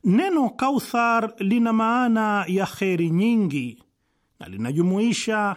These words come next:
neema zote kubwa kubwa ambazo Mwenyezi Mungu mtukufu amemtunukia Bwana Mtume Muhammad sallallahu alayhi wa alihi wasallam,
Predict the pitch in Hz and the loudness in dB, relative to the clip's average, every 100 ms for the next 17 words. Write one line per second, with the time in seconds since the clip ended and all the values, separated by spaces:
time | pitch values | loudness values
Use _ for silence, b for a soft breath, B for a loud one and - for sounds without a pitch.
0 | - 220 320 359 247 208 160 233 202 190 | -2 0 0 2 0 0 -2 -4 -4 -6
1 | 180 269 254 190 180 - 277 247 233 220 | -4 -4 -2 -2 -2 -4 -4 -2 0 0
2 | 208 - 240 247 233 170 202 190 180 131 | -2 -4 -2 0 0 -2 -2 -2 -2 -2
3 | 180 208 190 175 165 - 156 247 220 - | -2 -2 -2 -4 -4 -6 -4 -2 -4 -4
4 | 185 165 165 b b b b b - 87 | -2 -2 -4 b b b b b -10 -4
5 | 110 160 170 - 190 190 202 - 339 285 | -2 0 0 -2 -2 0 -2 -2 -2 0
6 | 190 196 185 185 - 254 202 175 160 - | 0 -2 -2 -4 -2 -2 0 -2 -4 -2
7 | 214 190 180 170 151 160 - 262 196 175 | -2 0 -2 -2 -4 -6 -4 -2 -2 -4
8 | 180 214 226 220 208 208 208 202 202 185 | -2 0 0 -2 -6 -4 -4 -2 -2 -4
9 | 190 190 190 - 185 180 170 165 170 165 | -6 -6 -4 -2 -2 -2 -4 -6 -6 -6
10 | 156 175 151 139 135 131 | -6 -8 -6 -6 -10 -12